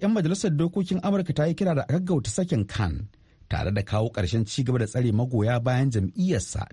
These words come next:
ta Pakistan Tehreek Insaf. Daga ƙarshe, ma'aikatar shari'a ta Amurka ta aike da wata wasiƙa zuwa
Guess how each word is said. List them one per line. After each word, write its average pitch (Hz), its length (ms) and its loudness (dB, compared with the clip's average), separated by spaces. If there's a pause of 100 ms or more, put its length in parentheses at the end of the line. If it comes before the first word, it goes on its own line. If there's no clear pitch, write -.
ta 143 100 0
Pakistan - 580 -2
Tehreek 110 560 -2
Insaf. 76 440 -4 (2500)
Daga 135 220 0
ƙarshe, 175 400 0
ma'aikatar 220 420 -2
shari'a 208 380 0
ta 175 160 -2
Amurka 151 340 2
ta 143 200 0
aike 254 280 -2
da 165 80 2
wata 175 220 0
wasiƙa 185 480 0
zuwa 156 240 2